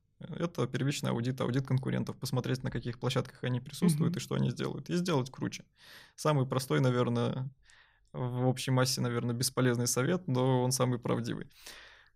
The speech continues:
Speaker 1: Вот. Если говорить про решение какой-то проблемы, ну, наверное, самый такой сейчас дешевый вход для того, чтобы показать свой продукт, это соцсети.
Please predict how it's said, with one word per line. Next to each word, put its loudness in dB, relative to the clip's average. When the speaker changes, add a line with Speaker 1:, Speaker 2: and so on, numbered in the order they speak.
Speaker 1:
Вот. -6
Если 4
говорить 4
про 4
решение 4
какой-то 0
проблемы, 2
ну, 2
наверное, 4
самый 4
такой -2
сейчас -2
дешевый 0
вход -2
для -2
того, 0
чтобы -6
показать 2
свой -4
продукт, 0
это -2
соцсети. -6